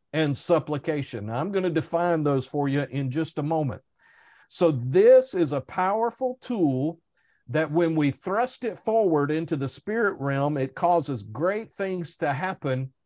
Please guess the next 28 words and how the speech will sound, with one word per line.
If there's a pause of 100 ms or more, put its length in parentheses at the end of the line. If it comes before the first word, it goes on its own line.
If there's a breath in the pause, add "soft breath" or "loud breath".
(440 soft breath)
at,
on
the
works
of
the
enemy. (460 soft breath)
By
forcibly (120)
hurling (340)
this
divine
instrument
in
the
face
of
the
enemy, (260)
you
exercise
the
power (340)
that
God
has
given
you